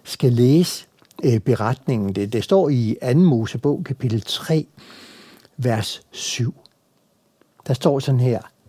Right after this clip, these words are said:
Herren sagde, "Jeg har set mit folks lidelse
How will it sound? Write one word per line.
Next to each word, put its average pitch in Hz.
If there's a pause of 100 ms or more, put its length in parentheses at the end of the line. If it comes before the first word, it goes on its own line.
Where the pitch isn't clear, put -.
(1000)
Herren 160 (280)
sagde, 113 (1200)
"Jeg 127
har 123
set 170 (160)
mit 135
folks -
lidelse 110